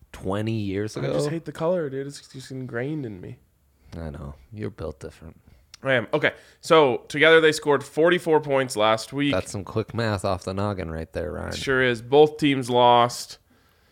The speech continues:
Speaker 2: Steelers defense, even without T J Watt, kinda nice.
Speaker 1: Yep, kinda
Speaker 2: Um,
Speaker 1: nice, no doubt.
Speaker 2: And Browns defense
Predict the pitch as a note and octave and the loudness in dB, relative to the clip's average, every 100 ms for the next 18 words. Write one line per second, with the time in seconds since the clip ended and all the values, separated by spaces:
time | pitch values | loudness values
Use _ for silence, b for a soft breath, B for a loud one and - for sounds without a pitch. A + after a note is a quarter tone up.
0 | _ _ - - D#3+ D#3 B2+ C3 C3 C3+ | _ _ -6 2 4 4 2 0 2 2
1 | B2+ - A#2 C3 B2+ G2+ A2 - A2+ A2+ | 0 -4 -6 -2 0 2 2 0 -2 0
2 | G#2+ G2+ G#2+ - G#2 A2 A2 A2+ G#2 G#2+ | 4 6 4 2 0 2 2 2 2 2
3 | A2 - - - _ - G2+ A2+ - - | -2 -6 -10 -12 _ -8 -6 -6 -6 -2
4 | G#2+ G2 C#3+ B2+ - A2 A2+ B2 A2+ A2+ | 2 2 2 0 -4 -8 -4 -2 -2 -4
5 | _ _ B2+ B2+ C3+ C#3+ C3+ D3 G3 D#3 | _ _ -2 2 4 2 4 6 6 2
6 | C3+ C#3 D3 C3+ - - | 0 2 4 4 2 -10